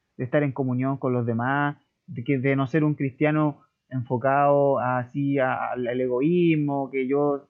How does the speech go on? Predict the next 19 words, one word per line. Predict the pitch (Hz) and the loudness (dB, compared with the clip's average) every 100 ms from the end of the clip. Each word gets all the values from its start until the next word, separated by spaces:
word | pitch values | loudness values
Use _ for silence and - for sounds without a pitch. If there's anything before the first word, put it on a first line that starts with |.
| _ | _
que | 143 | -6
todo | 127 165 | -2 -2
se | 156 | 0
base | 147 143 | -2 -2
en | 127 | -4
mí, | 131 139 147 143 143 139 _ _ _ | -4 -4 -4 -4 -6 -10 _ _ _
que, | 143 139 123 | 0 2 0
que | 139 | -2
yo | 131 165 175 | 0 2 4
y | 151 | 4
Dios, | 143 165 160 | 4 4 2
yo | 147 175 | 2 2
y | 165 | 2
Dios | 151 156 | 2 -2
siempre, | 147 165 160 143 143 | 0 -2 -2 -6 -8
nunca | 151 160 147 | -6 -8 -6
con | 139 | -4
los | 135 | -6
demás. | 131 135 143 | -8 -10 -12